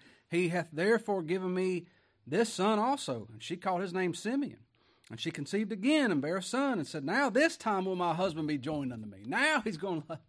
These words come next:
me. Third time's a charm. "Because I have borne him three sons, therefore she called his name Levi." And she conceived again and bare a son, and she said, "Now will I praise the Lord."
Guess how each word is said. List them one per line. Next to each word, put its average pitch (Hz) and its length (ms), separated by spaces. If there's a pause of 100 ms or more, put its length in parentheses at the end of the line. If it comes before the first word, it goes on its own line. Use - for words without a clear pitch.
me. - 80 (380)
Third 269 220
time's 214 300
a 160 40
charm. 165 440 (1500)
"Because 160 240
I 170 100
have 151 120
borne 180 200
him 180 140
three 208 280
sons, 147 420
therefore 160 340
she - 160
called 151 240
his 151 140
name 131 320 (420)
Levi." 131 440 (1120)
And 117 80
she 151 140
conceived 147 480
again 151 320
and 143 100
bare 143 200
a 131 60
son, 143 280
and 127 80
she 135 140
said, 127 200
"Now 147 320
will 131 220
I 127 140
praise 123 360
the 104 80
Lord." 107 460